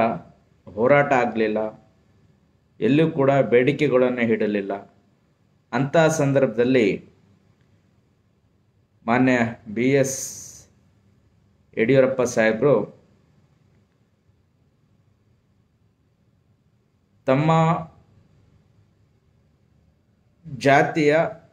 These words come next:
ಮತ್ತು ಮೇಲ್ವರ್ಗದ, ಇವತ್ತು ಒಕ್ಕಲಿಗ ಸಮುದಾಯ ಆಗಿರ್ಬೋದು ಮತ್ತು ಲಿಂಗಾಯತ ಸಮುದಾಯದವರಿಗಾಗಿರ್ಬೋದು, ಪ್ರತ್ಯೇಕ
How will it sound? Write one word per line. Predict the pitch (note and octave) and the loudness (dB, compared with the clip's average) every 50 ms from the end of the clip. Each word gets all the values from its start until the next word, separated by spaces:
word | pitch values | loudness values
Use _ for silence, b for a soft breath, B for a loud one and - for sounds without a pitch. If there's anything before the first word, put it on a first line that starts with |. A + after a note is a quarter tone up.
| _ - C3 | _ -8 -2
ಮತ್ತು | C3+ C#3 C#3+ C#3 - F#3 F3+ | -2 -2 -2 -2 -2 -2 0
ಮೇಲ್ವರ್ಗದ, | - B2+ C3 C#3 D#3 E3 E3 D#3 D3 C3+ C3 B2+ B2+ G#2+ A2 F#2+ - - - - _ _ _ _ _ _ _ _ _ _ _ _ _ _ _ _ _ _ _ _ _ _ _ - | 0 2 2 4 4 4 4 4 4 4 4 2 2 2 0 -2 -2 -6 -14 -20 _ _ _ _ _ _ _ _ _ _ _ _ _ _ _ _ _ _ _ _ _ _ _ -4
ಇವತ್ತು | - A#2+ C3 C3+ C3+ - C3+ C3 B2+ | 0 2 2 2 2 2 2 2 2
ಒಕ್ಕಲಿಗ | B2+ B2 A#2+ B2 - D3+ D3+ D3+ C#3+ D3 D3+ | 2 0 0 -2 -2 -2 0 2 2 2 0
ಸಮುದಾಯ | D3 C#3+ D3 C3+ C3+ C#3+ C#3 D3 C#3+ C#3+ C#3 | 0 0 -2 -2 -2 0 2 2 4 4 4
ಆಗಿರ್ಬೋದು | C#3 C#3 C#3 C#3 C3+ C3 C3 C#3+ C3+ C3+ C3+ E3+ F3+ | 2 2 0 0 -2 -2 0 0 -2 0 0 -2 -2
ಮತ್ತು | E3+ D#3+ D3+ - - D3+ C#3+ C#3 C3+ C3 B2 | -2 -2 -2 -2 -2 -2 0 0 0 -2 -2
ಲಿಂಗಾಯತ | A#2+ C3+ D3 D3+ D3 D3 C#3+ C#3+ | -2 -2 0 2 2 2 0 -2
ಸಮುದಾಯದವರಿಗಾಗಿರ್ಬೋದು, | C#3+ C#3 - B2+ B2 B2+ B2+ C3+ C3+ C3+ C3 A#2+ C3 C3 C3 B2+ B2+ A#2+ A#2+ A2+ A#2+ A#2+ A2 A#2+ B2 A#2+ D3+ E3 D#3+ | -4 -6 -6 -8 -6 -2 0 2 4 4 4 4 2 0 0 2 0 0 0 -2 -4 -4 -4 -4 -4 -4 -4 -6 -4
ಪ್ರತ್ಯೇಕ | - - C3 B2+ - D#3 D3+ D#3+ D#3+ | -4 -4 -4 -2 0 0 0 2 2